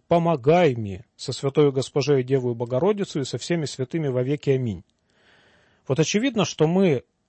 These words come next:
обращаясь ко кресту, употребляем этот приём персонификации, литературный приём, персони-, персонификации неживого,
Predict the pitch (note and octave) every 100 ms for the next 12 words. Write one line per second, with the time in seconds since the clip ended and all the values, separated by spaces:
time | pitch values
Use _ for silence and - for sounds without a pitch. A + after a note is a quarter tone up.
0 | _ - C#3+ D3 C#3+ - G3 D3 - E3+
1 | D#3+ D3 D3 - - B2+ B2 D3 G3+ _
2 | _ _ _ _ _ _ _ _ _ -
3 | D3 D3 E3+ D3+ F3+ G3 D3+ - B2+ D#3
4 | E3+ F3 C3 D#3+ - E3 D#3 C#3+ E3 -
5 | C#3+ B2+ - F3 D#3+ D#3 D#3 D#3 - D#3
6 | D3 C#3+ D#3 D3+ D#3 D3 F3 _ _ -
7 | C3+ - D3+ C#3+ - C#3 D#3+ D3+ D#3 F3+
8 | F3 - C#3+ D3 C3+ C3+ C3+ C3 C3+ F#3